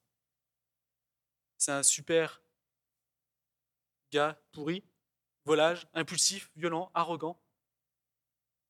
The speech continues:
C'est l'anti-héros. Mais Dieu le pardonne. Non pas que Dieu ait fermé les yeux sur qui était Samson. Dieu avait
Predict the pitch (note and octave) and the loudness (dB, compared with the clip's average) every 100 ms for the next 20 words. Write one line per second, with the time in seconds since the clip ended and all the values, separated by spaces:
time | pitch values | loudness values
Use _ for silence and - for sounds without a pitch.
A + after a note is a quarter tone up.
0 | _ _ _ - D3+ D3+ D#3 F3+ D#3 D3 | _ _ _ -2 0 0 0 0 0 -2
1 | - _ _ _ _ _ _ _ _ _ | -6 _ _ _ _ _ _ _ _ _
2 | _ _ _ _ _ _ C#3+ C3 E3 F3+ | _ _ _ _ _ _ -8 -4 -4 0
3 | D#3+ C#3 C3 C3 _ _ _ _ _ _ | -2 -2 -8 -12 _ _ _ _ _ _
4 | _ _ _ _ _ _ _ _ _ _ | _ _ _ _ _ _ _ _ _ _
5 | _ _ _ _ _ _ _ _ _ F#3+ | _ _ _ _ _ _ _ _ _ -4
6 | G#3+ G3+ G3+ G3+ C#3+ C3 F3 F#3 - D3 | -2 0 -2 -4 -10 -6 -4 -6 -8 -4
7 | D#3+ D#3 D#3+ C3+ F3 G3 - D3+ - - | -2 -2 -4 -4 -4 -4 -4 -6 -10 -6
8 | D#3 C3 C3 C#3 - A3 _ _ _ _ | -4 -4 -6 -8 -14 -16 _ _ _ _
9 | _ _ _ _ _ _ _ _ _ _ | _ _ _ _ _ _ _ _ _ _
10 | _ - C#3+ E3 C3+ C3 | _ -12 -2 0 0 -2